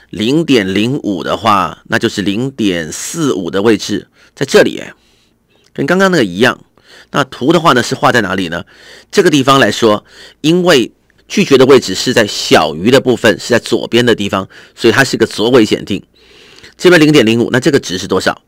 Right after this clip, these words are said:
这个值大家应该知道了，负的一点六四五。那么现在题目来了，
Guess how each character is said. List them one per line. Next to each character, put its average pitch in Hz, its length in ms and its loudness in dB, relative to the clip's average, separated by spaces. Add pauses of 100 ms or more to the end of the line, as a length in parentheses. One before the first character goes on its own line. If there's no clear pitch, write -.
(500)
这 139 120 2
个 123 80 4
值 90 200 -8
大 107 160 -2
家 - 200 -2
应 104 160 -8
该 101 120 -4
知 - 200 -12
道 87 160 -4
了， - 120 -16 (320)
负 - 320 0
的 87 220 -2
一 123 100 -2
点 92 200 -4
六 104 120 2
四 90 300 -10
五。 50 180 -14 (580)
那 123 100 -4
么 110 160 -4 (100)
现 - 240 -12
在 123 100 -4
题 - 200 -12
目 107 160 -6
来 - 80 -8
了， - 180 -12